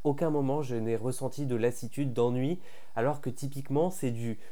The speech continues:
tu vas dans un point relais, tu prends tes colis, tu vas les livrer à un autre, et puis tu, après, dans, dans, de ce point relais, tu repars vers un autre point relais, pour... et tu fais ça pendant cinquante heures, tu livres, euh, des, des colis. Mais je sais pas, c'est l'univers du jeu,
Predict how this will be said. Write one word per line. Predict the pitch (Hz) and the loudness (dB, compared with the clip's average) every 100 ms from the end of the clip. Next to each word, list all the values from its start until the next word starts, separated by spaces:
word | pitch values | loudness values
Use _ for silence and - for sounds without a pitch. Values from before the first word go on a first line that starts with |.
| - - | -6 -6
tu | - 117 117 | -4 0 0
vas | 110 127 | 2 2
dans | 156 165 | 4 2
un | 160 | 2
point | 143 151 | 2 2
relais, | 139 139 165 | 4 4 2
tu | - | -2
prends | 117 143 151 | -4 -2 0
tes | 160 | 0
colis, | 147 143 160 | 2 2 0
tu | - 120 | 0 -2
vas | 101 139 | 2 2
les | 165 | 2
livrer | 156 139 143 | 0 0 0
à | 135 | 0
un | 131 | 2
autre, | 139 151 | 0 0
et | 127 | -2
puis | - - | -4 -6
tu, | - 110 107 104 101 101 | -6 -4 -4 -4 -2 -2
après, | 104 - 127 | -2 -2 -2
dans, | 113 107 | 0 -2
dans, | 110 131 | 0 0
de | 131 143 | 0 -2
ce | |
point | 143 143 | 0 0
relais, | 143 151 | 0 0
tu | 147 127 | 0 2
repars | 120 143 135 | 2 2 0
vers | 123 | 0
un | 120 | 0
autre | 131 135 | 0 0
point | 131 | -2
relais, | 123 127 135 | 0 0 0
pour... | 127 117 - - - - | -4 -6 -6 -6 -4 -2
et | 147 | 0
tu | 147 | 0
fais | 139 151 | 2 2
ça | 147 147 | 2 0
pendant | 143 127 | 0 0
cinquante | 117 135 - 123 | 0 -2 -2 -2
heures, | 117 113 | -2 -2
tu | - 120 | -4 -2
livres, | 123 131 127 | 0 0 2
euh, | 120 113 | 2 2
des, | 117 113 | 0 0
des | 107 110 | -2 -2
colis. | 117 110 139 - - - - | -2 -2 -2 -6 -6 -6 -2
Mais | 123 165 | 2 2
je | 180 | 2
sais | - | 0
pas, | 135 147 | 2 2
c'est | 139 117 - | 0 -2 0
l'univers | 127 151 165 160 151 | 2 2 4 2 2
du | 131 131 | 0 0
jeu, | 131 135 | 0 0